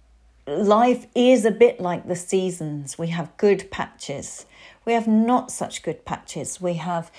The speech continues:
easy, stress-free. We have stressful. We have happier times, we have less happy times, healthy times, less healthy times, et cetera. <clears throat> Um,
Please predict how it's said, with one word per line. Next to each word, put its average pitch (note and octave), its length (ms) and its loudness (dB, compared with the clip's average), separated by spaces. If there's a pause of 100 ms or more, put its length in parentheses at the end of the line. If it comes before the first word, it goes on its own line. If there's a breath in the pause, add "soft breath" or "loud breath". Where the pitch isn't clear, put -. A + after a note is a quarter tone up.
(300 loud breath)
easy, G3 340 0
stress-free. A3+ 720 -2
We A3 180 2
have G#3+ 180 -2
stressful. - 840 0 (840)
We F3 120 2
have E3 140 -4
happier F3+ 720 0
times, G#3+ 500 -2 (300 loud breath)
we G#3+ 80 -2
have G3+ 320 0
less G#3 360 0
happy - 340 -10
times, C#3 480 -10 (180 loud breath)
healthy - 460 -2
times, C3+ 420 -10 (120)
less F#3 300 -6
healthy D3+ 320 -10
times, C#3 400 -12 (400 loud breath)
et - 160 -8
cetera. - 500 -8 (200)
<clears throat> B3 600 0 (380 loud breath)
Um, G#3+ 340 4